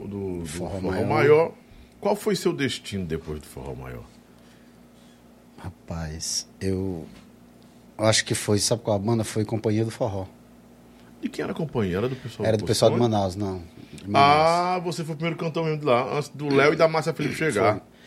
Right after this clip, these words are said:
Speaker 2: Não, Léo e, Léo
Speaker 1: Não,
Speaker 2: e Márcia vieram pra cá
Speaker 1: vieram
Speaker 2: já
Speaker 1: pra
Speaker 2: com a
Speaker 1: cá.
Speaker 2: companhia.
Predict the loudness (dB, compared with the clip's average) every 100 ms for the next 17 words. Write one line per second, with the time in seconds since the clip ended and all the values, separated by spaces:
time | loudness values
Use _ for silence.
0 | -20 -14 2 4 4 2 -2 4 8 8
1 | 6 4 4 4 4 2 2 -2 2 4
2 | 4 2 0 2 2 0 -2 -4 -2 -2
3 | -2 -4